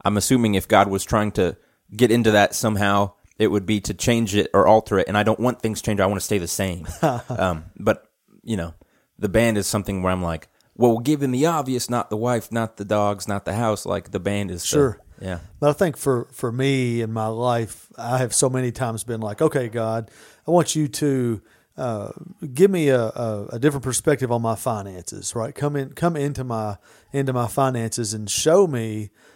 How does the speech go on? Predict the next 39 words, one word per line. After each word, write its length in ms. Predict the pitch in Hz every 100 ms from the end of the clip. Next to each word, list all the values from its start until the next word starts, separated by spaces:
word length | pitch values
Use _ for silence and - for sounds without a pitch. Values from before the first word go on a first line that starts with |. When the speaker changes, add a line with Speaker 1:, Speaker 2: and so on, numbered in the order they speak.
| _ 127
Speaker 2:
what 180 | 139
it 100 | 135
is 140 | 127 127
I 80 | 123
need 160 | 117
to 60 | 110
be 140 | 113
doing. 440 | 110 107 98 95 104
You 80 | 101
know, 360 | 101 - -
we, 300 | 131 131 117 - _ -
I, 500 | - 117 127 117 104 98
I 100 | 117
should 220 | 110 107
say, 340 | - 107 107 101 135
being 200 | 117 107
the 60 |
leader 240 | 113 113 104
of 100 | 98
my 120 | 101
home, 400 | 95 120 113 101 - _ _ -
over 220 | 143 127
the 100 | 117
last 280 | 123 123 -
several 240 | 127 113
years 320 | 107 120 113
on 100 | 113
this 160 | 107 101
journey, 460 | 110 117 123 120 110
made 160 | 120
a 40 | 120
lot 180 | 135 113
of 100 | 104
dumb 260 | 131 131
mistakes 600 | 113 - - 127 131 -
several 280 | - 110 107
years 280 | 107 110 98
back 420 | 101 104 120 123
and, 180 | 104